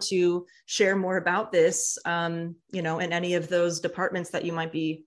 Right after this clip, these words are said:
curious about. All right, before I get out of here, we do have an iTunes review of the episode.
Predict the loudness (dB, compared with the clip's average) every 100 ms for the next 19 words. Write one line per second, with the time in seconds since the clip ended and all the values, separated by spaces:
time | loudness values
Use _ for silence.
0 | _ -4 2 2 2 0 0 0 -2 -14
1 | -20 -20 -20 -20 _ 2 4 6 4 4
2 | 2 2 4 4 6 6 6 6 4 4
3 | 2 2 2 0 2 2 2 0 0 2
4 | 2 0 -2 0 -2 0 2 2 0 -2
5 | -2 -2 2 2 2